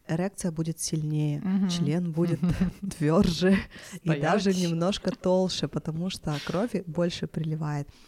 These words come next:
Speaker 1: Мужчина, который тренирует свои мышцы, он может контролировать, э, длительность полового акта.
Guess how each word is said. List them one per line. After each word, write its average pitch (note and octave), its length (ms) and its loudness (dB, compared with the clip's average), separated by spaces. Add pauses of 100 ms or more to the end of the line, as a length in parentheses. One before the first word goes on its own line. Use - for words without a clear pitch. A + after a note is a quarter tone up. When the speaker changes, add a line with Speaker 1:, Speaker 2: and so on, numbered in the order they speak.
(160)
Speaker 1:
Мужчина, A3+ 340 -2
который F#3 320 -4
тренирует E3+ 500 -4
свои D#3 220 -4
мышцы, F#3+ 480 -4
он F#3 200 -2
может E3+ 380 -4 (240)
контролировать, D#3+ 880 -2
э, D#3+ 80 -8
длительность D#3 560 -4
полового D#3 560 -2
акта. D3 300 -8